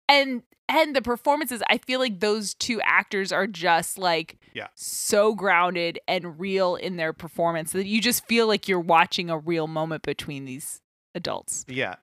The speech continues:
Speaker 2: It's, it's crazy how much of the show is either kids act, kids, you know,
Speaker 1: Yeah.
Speaker 2: they're, whatever, they're all thirty.
Speaker 1: Yeah.
Speaker 2: Um, kids acting against kids or
Speaker 1: Mm-hmm.
Speaker 2: kids acting against one adult.
Speaker 1: Right.
Speaker 2: And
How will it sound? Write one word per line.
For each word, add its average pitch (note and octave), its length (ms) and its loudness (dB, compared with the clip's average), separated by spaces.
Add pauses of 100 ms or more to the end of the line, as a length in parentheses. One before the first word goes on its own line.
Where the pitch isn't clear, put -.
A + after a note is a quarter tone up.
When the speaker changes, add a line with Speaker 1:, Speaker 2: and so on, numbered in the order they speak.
Speaker 2:
It's, G#3 380 -8
it's G3+ 180 -6
crazy A3 600 -10
how D#3+ 300 -10
much C#3 280 -10
of A2+ 120 -16
the B2 80 -10
show A2+ 400 -10
is G#2+ 440 -12 (400)
either A2 240 -10
kids C#3+ 400 -10
act, D3 300 -8 (140)
kids, F#2 400 -18
you G#2+ 180 -16
know, - 40 -
Speaker 1:
Yeah. - 200 4
Speaker 2:
they're, - 80 -10 (240)
whatever, F2+ 340 -18
they're F2+ 160 -16
all E2 140 -20
thirty. F#2+ 280 -16 (220)
Speaker 1:
Yeah. D3+ 220 0
Speaker 2:
Um, C3 120 -8 (200)
kids F3+ 260 -6
acting D#3+ 320 -8
against C3+ 420 -10
kids G#2 400 -6 (240)
or G#3 60 -4
Speaker 1:
Mm-hmm. G3+ 240 -2 (140)
Speaker 2:
kids E3 280 -4
acting C#3 380 -8
against A2+ 320 -12
one G#2+ 320 -10
adult. - 500 -16
Speaker 1:
Right. E3+ 360 -2 (120)
Speaker 2:
And B2+ 300 -10